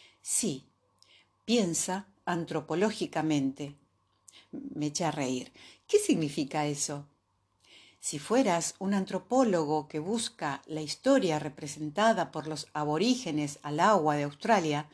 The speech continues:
esperarías oír una historia con un comienzo, un desarrollo y un final, ¿no? De acuerdo. ¿Y cuál esperarías que fuera el comienzo de la historia?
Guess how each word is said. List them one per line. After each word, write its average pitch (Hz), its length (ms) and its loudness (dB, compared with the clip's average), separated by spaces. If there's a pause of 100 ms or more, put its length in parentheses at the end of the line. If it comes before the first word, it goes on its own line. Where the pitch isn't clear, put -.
(520)
esperarías 202 920 2
oír 220 340 2
una 165 180 0
historia 247 520 2
con 190 180 -2
un 160 120 -2
comienzo, 170 720 -4 (240)
un 165 160 -2
desarrollo 156 800 -4 (260)
y 170 120 -2
un 170 100 -2
final, 151 580 0 (320)
¿no? 185 340 2 (640)
De 156 120 -4
acuerdo. 147 520 0 (800)
¿Y 226 140 -2
cuál 277 380 4
esperarías 220 760 -2
que 180 140 -8
fuera 214 340 0
el 170 180 -8
comienzo 208 560 -2
de 196 120 -2
la 170 80 -4
historia? 156 600 -6